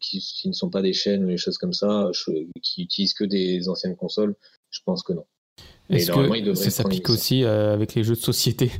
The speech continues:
Speaker 2: <laughs> Je me pose la question. C'est le même principe,
Speaker 1: Non, parce que
Speaker 2: t'achètes,
Speaker 1: t'es pas dans
Speaker 2: euh, une, une boîte, une licence, non ? C'est pas pareil ?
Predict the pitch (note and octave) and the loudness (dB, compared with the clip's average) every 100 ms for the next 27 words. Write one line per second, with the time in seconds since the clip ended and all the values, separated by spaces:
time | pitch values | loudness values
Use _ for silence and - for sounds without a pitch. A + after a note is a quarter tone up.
0 | - - A#2+ - A#2+ A2+ - A2 - A#2+ | -12 -6 -4 0 2 2 0 0 0 -2
1 | - - - - _ _ _ _ _ _ | -4 -20 -20 -20 _ _ _ _ _ _
2 | - - - - - A#2+ A#2 A#2 C3 D#3 | -16 -16 -20 -4 2 2 4 4 6 6
3 | C#3+ A#2 A#2+ A2+ A#2 A2 A2+ A2+ A2 A2+ | 6 4 2 4 6 6 4 2 2 2
4 | A2+ B2 C3 C#3+ D3+ D3+ D3 A#2+ A2+ D3 | 4 4 4 4 4 4 4 2 2 2
5 | D3 C#3+ C#3 C#3+ - - - A#2+ B2+ C#3+ | 2 2 2 2 -4 -8 -4 0 0 0